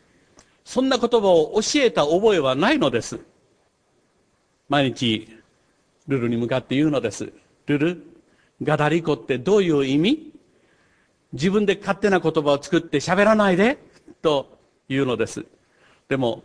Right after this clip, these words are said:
答えてくれません。桃太郎の話が大好きで、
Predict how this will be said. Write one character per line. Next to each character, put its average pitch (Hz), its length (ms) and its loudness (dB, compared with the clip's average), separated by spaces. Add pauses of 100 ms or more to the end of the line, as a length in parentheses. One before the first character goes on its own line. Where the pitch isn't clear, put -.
答 131 240 -2
え 120 60 0
て 113 100 -4
く - 120 -4
れ 120 80 0
ま 117 120 0
せ 117 160 -4
ん。 110 140 -6 (1500)
桃 202 200 2
太 254 160 2
郎 165 120 4
の 143 120 0
話 147 320 -2
が 123 80 2
大 151 240 2
好 - 60 -12
き 120 120 -6
で、 113 340 0